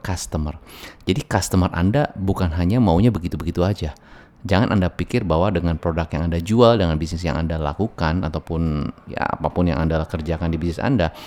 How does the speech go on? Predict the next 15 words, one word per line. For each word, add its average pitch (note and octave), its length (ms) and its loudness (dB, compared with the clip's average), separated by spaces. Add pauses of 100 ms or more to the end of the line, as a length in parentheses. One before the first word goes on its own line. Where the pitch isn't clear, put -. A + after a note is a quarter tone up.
(120)
customer G#2 400 0
cuma F#2 240 2
maunya F2 320 4
gitu-gitu F2+ 400 2
aja. E2+ 240 0 (640)
Coba E2 240 0
kita F2 240 0
lihat D#2+ 320 -2
ya, F2+ 160 0
kita - 320 -2
lihat G2 240 2
perilaku E2+ 320 2
customer F#2 400 0
deh. E2 160 -2
Contoh, D#2+ 480 -2